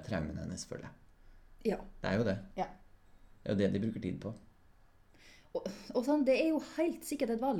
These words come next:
Speaker 2: Dette er jo en stor regissør som har gjort masse greier og blitt nominert dritmye til Oscar
Speaker 1: Mm.
Speaker 2: for masse forskjellige ting.
Speaker 1: Mm. Hva annet er det han har laget?
Speaker 2: Eh,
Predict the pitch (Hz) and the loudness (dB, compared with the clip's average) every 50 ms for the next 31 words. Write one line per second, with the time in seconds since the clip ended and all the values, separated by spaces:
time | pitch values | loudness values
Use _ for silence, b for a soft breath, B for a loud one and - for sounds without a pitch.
0 | 147 165 170 175 233 262 262 190 185 190 - - - - 302 262 185 156 160 156 | 0 -2 -2 0 0 2 2 2 0 -2 -4 -6 -4 -2 0 0 2 2 0 -2
1 | - - 160 - - 196 185 185 - 151 131 151 170 - - 165 160 165 170 175 | -2 -4 -4 0 0 0 0 0 -2 -4 -2 -2 -2 -4 -4 -2 0 0 0 0
2 | 165 - - - 294 226 190 165 165 170 190 180 160 147 147 151 - 160 165 165 | -2 -4 -4 -4 -2 0 0 0 2 2 2 2 0 0 -2 -2 -2 0 0 2
3 | 165 165 170 175 185 190 - - - 170 151 143 175 160 156 151 - - 202 233 | 2 2 2 0 0 -2 -4 -6 -8 -8 -6 -4 -4 -4 -4 -6 -4 -2 -2 -2
4 | 220 - 135 - 110 160 - - - 120 107 - B B B B B 123 113 87 | -2 -2 -6 -4 -4 -4 -4 -4 -6 -6 -6 -8 B B B B B -2 -2 -2
5 | 90 113 - - - - 180 160 151 160 156 - - - 247 285 262 208 160 143 | -4 -6 -12 -8 -2 0 0 2 2 -2 -4 -4 -4 -2 -2 2 2 2 2 2
6 | 127 - 139 - 139 - - - 127 117 95 92 95 - - - _ - 110 107 | -2 -4 -6 -8 -10 -12 -8 -4 -2 0 0 0 -2 -6 -10 -16 _ -4 -2 2
7 | - - 110 - 101 98 95 92 95 101 101 101 85 87 117 165 202 - B B | 2 2 2 2 0 0 2 2 2 2 0 -2 -2 0 0 0 -2 -2 B B
8 | B B B B B B B B B B B B B B B B B B - - | B B B B B B B B B B B B B B B B B B -2 2
9 | 226 233 233 | 2 4 4